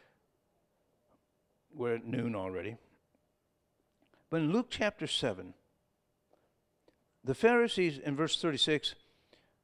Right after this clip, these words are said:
asked him to come and eat with them. So the Pharisees are the religious people, and Jesus comes and eat with them. And it says, "And a woman in the city who was a sinner." Now,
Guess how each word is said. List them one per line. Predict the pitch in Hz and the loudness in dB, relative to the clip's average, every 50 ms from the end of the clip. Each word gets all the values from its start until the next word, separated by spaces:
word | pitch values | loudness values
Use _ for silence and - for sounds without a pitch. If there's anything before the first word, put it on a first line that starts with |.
| _ _ _ _ | _ _ _ _
asked | - 156 180 180 - - 175 | 2 4 4 4 2 0 0
him | 170 147 | 0 -2
to | - | -4
come | 131 - - 165 160 | -6 -4 -4 -4 -4
and | 147 135 135 | -4 -6 -6
eat | 151 160 151 - | -6 -8 -6 -8
with | 117 104 - | -10 -12 -10
them. | - 107 95 - | -12 -14 -14 -10
So | - 139 135 | -8 -8 -8
the | 120 | -8
Pharisees | - - 202 202 208 202 - 190 170 143 151 | -6 -2 0 0 0 0 -2 -4 -4 -2 -2
are | 147 | -2
the | 151 135 | -2 -2
religious | 127 147 151 147 151 160 139 - 139 113 | -2 -2 -2 -2 -2 -4 -4 -6 -10 -12
people, | - - 123 107 - - 104 101 - _ _ _ _ _ _ _ _ _ - | -10 -10 -10 -10 -10 -12 -14 -16 -16 _ _ _ _ _ _ _ _ _ -10
and | - 123 | -6 -4
Jesus | 143 185 196 180 175 | -4 -4 -4 -4 -8
comes | - - 185 175 156 - | -6 -4 -4 -4 -4 -4
and | 151 139 151 | -2 0 0
eat | 180 - | 0 -2
with | 135 123 - - | -4 -6 -8 -10
them. | 110 107 113 107 - _ _ _ _ - 139 | -10 -12 -12 -14 -18 _ _ _ _ -4 -2
And | 147 | 2
it | 143 | 2
says, | 180 185 156 165 | 2 2 2 2
"And | 165 165 | 2 2
a | 160 | 2
woman | 151 160 214 262 277 277 247 - | 4 6 6 6 6 4 2 2
in | - 208 196 | 2 0 2
the | 180 160 | 2 2
city | - - - 220 214 180 156 143 | 2 2 4 6 6 6 6 4
who | 127 170 | 4 4
was | 175 175 185 180 - - | 4 6 4 4 4 2
a | 160 151 | 0 -2
sinner." | - - - 196 175 131 90 - - - - - - _ _ | -2 -2 -2 -2 -2 -2 -4 -8 -14 -20 -20 -20 -20 _ _
Now, | 156 156 151 143 135 | 0 2 2 2 0